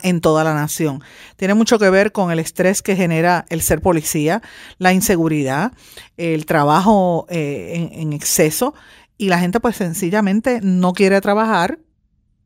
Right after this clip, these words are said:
y, pues, están teniendo problemas de salud mental también,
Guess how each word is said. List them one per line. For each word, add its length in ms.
y, 240
pues, 160
están 260
teniendo 420
problemas 320
de 80
salud 180
mental 380
también, 420